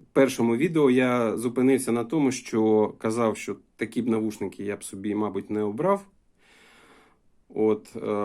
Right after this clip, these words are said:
а обрав би щось, е, більш, е, ну, на, на кожен день,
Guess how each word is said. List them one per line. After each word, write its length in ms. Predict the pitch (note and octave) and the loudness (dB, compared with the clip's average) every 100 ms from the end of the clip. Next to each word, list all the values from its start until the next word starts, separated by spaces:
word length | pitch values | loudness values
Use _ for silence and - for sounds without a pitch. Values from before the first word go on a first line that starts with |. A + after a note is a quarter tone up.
| G#2 G#2 G2+ - | -2 -4 -6 -2
а 220 | A2+ A2 | 0 2
обрав 420 | A2+ A#2+ D3 C3+ | 2 4 6 6
би 120 | A#2+ | 2
щось, 480 | A#2 B2 A#2 A2+ - | 0 0 0 0 -2
е, 400 | G#2 G#2+ G#2+ G#2 | 0 2 2 0
більш, 500 | G#2 B2 A2+ - - | 0 0 0 -4 -4
е, 460 | G2+ G2+ G#2 G2+ - - - - _ _ - C#2 D2 - - - - G1+ - C2+ D#2 - - - - - | -2 -2 -2 -4 -8 -12 -16 -16 _ _ -14 -10 -10 -12 -16 -14 -14 -16 -16 -16 -14 -16 -18 -18 -16 -10
ну, 360 | A2+ B2 A2 | -2 0 2
на, 180 | G#2+ A2+ | 2 2
на 180 | A2+ A#2 | 0 0
кожен 380 | B2+ A2+ A2 G#2+ | 0 2 2 2
день, 300 | G#2 G2+ | 0 -2